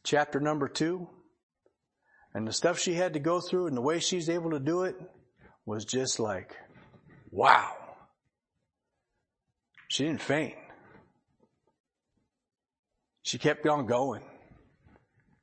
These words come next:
She got stronger. And I tell you what, that encourages me, reading through that. 'Cause sometimes you just, you know, you, you go out there in the world and,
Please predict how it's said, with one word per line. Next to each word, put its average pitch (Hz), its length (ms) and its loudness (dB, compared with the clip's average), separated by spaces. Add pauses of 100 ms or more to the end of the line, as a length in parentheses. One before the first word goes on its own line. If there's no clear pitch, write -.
(160)
She - 180 -4
got 143 220 2
stronger. 120 600 -4 (3750)
And 117 120 -2
I - 20 -2
tell 190 180 2
you 196 100 2
what, 202 120 0
that 180 140 6
encourages 170 540 0
me, 101 240 -10 (1700)
reading 120 260 -2
through 107 200 -4
that. 101 240 -6 (1300)
'Cause 143 140 4
sometimes 208 460 4
you 190 60 0
just, 202 260 2
you 196 40 0
know, 196 100 2
you, 185 180 -2
you 180 220 -2
go 190 180 6
out 196 160 4
there 202 80 6
in 190 80 0
the 185 40 2
world 190 300 2
and, 120 220 -2